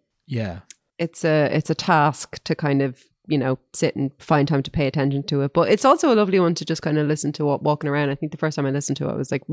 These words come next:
Speaker 2: walking down to the shops or something. And I was like, "Yeah, this is a, this is a buzz, this is a vibe." Um, but beyond that, I have been listening to, uh, album-wise, Houseplants, um, is maybe my album of the month.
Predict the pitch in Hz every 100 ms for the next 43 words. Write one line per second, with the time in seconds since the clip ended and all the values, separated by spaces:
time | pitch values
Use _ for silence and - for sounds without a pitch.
0 | 160 160 147 143 135 135 127 139 143 -
1 | - 143 139 - 135 - - - - 143
2 | 147 - 277 - 220 175 180 170 _ -
3 | 165 180 180 - 170 165 165 165 - -
4 | - - - 160 180 170 170 165 165 _
5 | _ - - - - - - - 226 233
6 | 269 349 98 95 190 - - - 190 190
7 | 208 202 - 180 185 180 175 185 175 208
8 | - 185 156 156 - - 226 160 151 190
9 | - _ - 175 165 - 226 233 196 170
10 | 156 160 156 - - - _ _ - -
11 | 180 156 131 135 147 - - _ _ -
12 | 151 147 143 143 - 147 139 - _ 170
13 | 170 160 170 165 165 151 151 147 143 127
14 | 135 180 - -